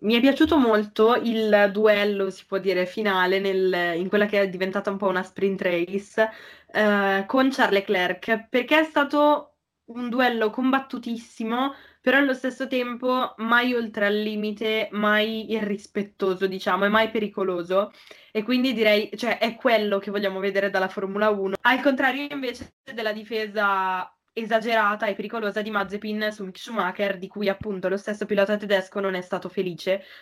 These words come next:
eh, e anche Michael Masi ha detto appunto che investigherà e si andrà a riguardare bene cosa è successo per, per capire se prendere provvedimenti o meno. Quindi ecco, sicuramente un Gasly molto più fiducioso e molto in forma,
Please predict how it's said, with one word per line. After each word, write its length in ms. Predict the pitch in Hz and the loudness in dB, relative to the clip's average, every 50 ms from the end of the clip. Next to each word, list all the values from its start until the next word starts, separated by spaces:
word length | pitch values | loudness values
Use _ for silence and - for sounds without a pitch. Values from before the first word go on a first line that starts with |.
| - - | -20 -6
eh, 260 | - 196 190 185 185 | -2 0 2 2 4
e 100 | - 214 | 4 4
anche 400 | 220 214 214 220 214 - 240 220 | 4 4 2 0 -2 -4 -4 -2
Michael 300 | 214 196 190 190 240 247 | -2 -2 -2 -2 -2 -2
Masi 520 | 233 190 180 190 185 196 196 196 190 185 180 | 0 0 -2 -2 -2 -4 -6 -6 -2 -2 0
ha 60 | 175 | 0
detto 280 | 175 180 180 - - | 0 -2 -4 -6 -10
appunto 320 | 196 - 196 190 190 180 185 | -12 -8 -8 -8 -8 -8 -6
che 120 | 180 180 | -6 -4
investigherà 960 | 170 165 165 165 - 202 196 190 202 202 - - 220 214 208 196 190 190 190 | -4 -2 -2 -2 -2 -2 0 0 -2 -2 -4 -2 2 2 4 4 4 2 2
e 120 | 185 180 175 | 0 -2 -4
si 140 | 175 - 196 | -6 -6 -6
andrà 240 | 185 190 190 185 | -4 -2 0 0
a 40 | 180 | 0
riguardare 540 | 185 190 190 196 196 202 196 196 185 185 185 | 0 0 0 0 -2 0 0 0 0 0 0
bene 220 | 185 185 180 175 | -2 -2 -4 -4
cosa 200 | 175 202 190 190 | -6 -4 -4 -4
è 20 | 190 | -4
successo 600 | 190 - 208 - - 185 160 156 - - - 165 | -6 -8 -14 -8 -4 -4 -4 -4 -6 -10 -12 -6
per, 400 | 170 170 165 160 156 151 - 160 | -6 -6 -4 -4 -4 -4 -4 -2
per 140 | - 202 185 | -2 -4 -2
capire 420 | 185 - 180 - 175 175 170 165 170 | -2 -4 -6 -4 -2 0 0 0 0
se 140 | 170 - 175 | -2 -4 -2
prendere 280 | - 180 175 170 170 | -2 -2 0 0 -2
provvedimenti 540 | 165 - 165 160 175 165 165 165 160 165 - | -4 -4 -6 -4 -4 -2 -2 -2 -2 -4 -2
o 40 | 175 | -2
meno. 300 | 160 151 151 156 160 156 - - - - - - - - - | -2 -2 -2 -2 -4 -6 -8 -14 -16 -16 -16 -18 -20 -20 -6
Quindi 680 | - 247 240 240 240 233 233 233 226 226 220 226 226 196 | -2 0 0 2 4 4 4 4 4 4 4 2 2 2
ecco, 520 | 233 233 233 240 - - 208 202 196 - | 2 2 0 -2 -2 0 2 2 0 -2
sicuramente 600 | - - - 214 208 247 247 247 254 269 269 269 | -4 -10 -8 -2 2 2 2 2 2 0 0 -2
un 100 | 285 254 | -2 0
Gasly 360 | 240 226 220 208 208 214 220 214 | 0 0 0 0 -2 -4 -4 -4
molto 320 | 220 226 233 233 240 254 | -4 -4 -4 -2 -4 -4
più 120 | 233 233 | -4 -6
fiducioso 720 | 208 214 226 196 208 208 214 233 226 220 226 220 233 254 254 | -6 -6 -6 -6 -6 -6 -4 -2 0 0 0 2 2 2 2
e 80 | 240 208 | 2 2
molto 300 | 196 190 190 190 - 220 | 2 0 0 0 0 0
in 140 | 214 214 208 | 0 0 0
forma, 540 | - - 208 208 202 202 214 226 254 269 | 0 2 4 4 4 4 4 2 2 0